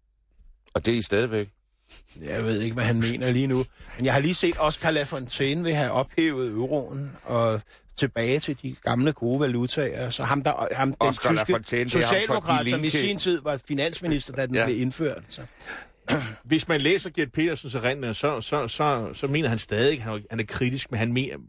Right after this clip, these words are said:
Speaker 3: han mener, at det neoliberale projekt skal ud, men rammen er den rigtige. Sådan, sådan tror jeg, han selv beskriver det i sin bog fra nitten hundrede otteoghalvfems.
Speaker 2: Ja, og det er vi jo alt, også enige om i al væsen.
Speaker 1: Godt.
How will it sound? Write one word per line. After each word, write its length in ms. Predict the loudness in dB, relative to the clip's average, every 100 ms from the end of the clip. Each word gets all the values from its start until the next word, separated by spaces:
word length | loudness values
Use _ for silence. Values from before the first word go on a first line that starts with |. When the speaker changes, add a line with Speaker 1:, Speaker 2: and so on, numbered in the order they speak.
| -8
Speaker 3:
han 120 | -2
mener, 140 | 0 2
at 60 |
det 80 | 2
neoliberale 680 | 4 4 4 0 0 0 0
projekt 380 | -4 -6 -4 -4
skal 180 | -4 0
ud, 300 | 0 0 -4 -18 _ _ _
men 340 | 2 4 2 -2 -18 -14 0
rammen 540 | 2 2 2 -2 -6 -12 -6
er 100 | -4
den 240 | -4 -6 -8
rigtige. 380 | -8 -10 -12
Sådan, 220 | -10 -10 -12
sådan 160 | -12
tror 240 | -6 0 2
jeg, 200 | 2 0
han 200 | -4 -6
selv 220 | -2 -2 -2
beskriver 400 | -8 -8 -6 -4
det 80 |
i 80 | -6
sin 220 | -6 -8 -8 -8
bog 200 | -2 0
fra 100 | 0
nitten 200 | -2 -2
hundrede 200 | 0 0
otteoghalvfems. 520 | 0 0 0 0 -2 -6
Speaker 2:
Ja, 40 |
og 100 | -4
det 200 | 0 2
er 60 | 2
vi 120 | 0
jo 100 | -2
alt, 200 | -4 -8 -12
også 220 | -6 -2
enige 280 | 0 0 0
om 120 | 0
i 80 | -4
al 180 | -8 -8
væsen. 320 | -8 -8 -12 -14 _ -20 _ -12 0
Speaker 1:
Godt. 340 | 2 2 -2